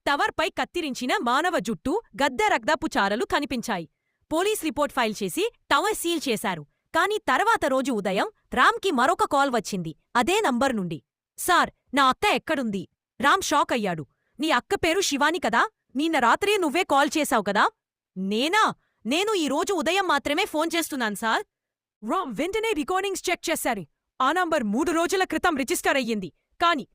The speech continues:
సిమ్ యూజర్ శివాని మూడు నెలల క్రితమే చనిపోయిందని రికార్డులో ఉంది. అతను మళ్ళీ ఆ టవర్ దగ్గరకు వెళ్లారు. పక్కన ఫోన్ పడి ఉంది.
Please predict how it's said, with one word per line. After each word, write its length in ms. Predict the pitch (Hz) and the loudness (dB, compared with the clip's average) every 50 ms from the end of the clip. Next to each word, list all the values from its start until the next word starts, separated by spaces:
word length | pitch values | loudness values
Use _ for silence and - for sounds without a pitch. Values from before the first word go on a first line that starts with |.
| _ - | _ -8
సిమ్ 280 | - - 415 427 381 | -6 -4 -2 -2 -2
యూజర్ 300 | 302 302 254 240 294 320 - _ - | -2 -2 -2 -2 -2 -4 -4 _ -10
శివాని 480 | - - 311 269 359 453 415 262 156 - _ _ _ _ 185 | -6 -2 0 2 2 2 0 -2 -4 -8 _ _ _ _ -2
మూడు 220 | 208 285 349 392 | 0 0 2 2
నెలల 280 | 370 359 339 349 349 349 | 2 2 2 2 2 0
క్రితమే 340 | 339 - 330 - 339 320 320 | 0 -2 -2 -2 0 0 -2
చనిపోయిందని 720 | - - 339 370 370 403 392 349 320 302 302 294 330 349 - _ _ - | -2 -2 -2 -2 0 0 0 0 2 0 0 0 -2 -4 -8 _ _ -4
రికార్డులో 420 | 277 302 - 415 440 330 349 359 | -2 0 2 2 2 2 2 2
ఉంది. 280 | 311 254 233 208 196 - - _ _ _ _ 247 | 2 2 0 -4 -6 -10 -12 _ _ _ _ -2
అతను 240 | 262 - 320 285 | 0 0 2 2
మళ్ళీ 280 | 254 254 277 339 381 330 - - | 2 2 2 2 0 -2 0 0
ఆ 80 | 240 247 | 0 0
టవర్ 340 | - - - 285 302 381 339 | 2 2 2 4 4 4 2
దగ్గరకు 380 | 311 349 302 349 320 - 320 | 2 2 2 2 2 2 0
వెళ్లారు. 400 | 269 262 247 240 233 214 185 151 - _ _ _ _ _ - | 0 0 0 0 0 -2 -2 -6 -10 _ _ _ _ _ 0
పక్కన 260 | 320 320 - 392 339 | 2 2 2 2 2
ఫోన్ 280 | 294 - - 349 415 415 - 349 | 0 0 0 0 0 2 2 2
పడి 160 | 311 302 294 | 2 2 0
ఉంది. 260 | 269 240 208 165 | -2 -4 -6 -8